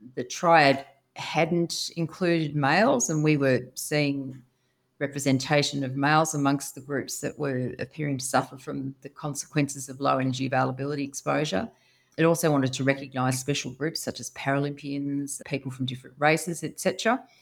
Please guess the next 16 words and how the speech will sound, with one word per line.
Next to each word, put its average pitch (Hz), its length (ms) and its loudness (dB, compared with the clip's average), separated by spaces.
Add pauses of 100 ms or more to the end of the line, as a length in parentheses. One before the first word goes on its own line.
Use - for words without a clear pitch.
(540)
And 175 600 2 (300)
it 147 260 -4 (220)
also 240 300 4
wanted 294 220 6
to 156 60 0
broaden 156 420 4
the 139 100 0
range 143 460 4
of 135 560 2 (280)
possible 147 460 -6
consequences 131 880 0
that 135 240 2
w-, 127 240 -12
were 151 120 2
recognised 147 760 2
as, 131 160 -6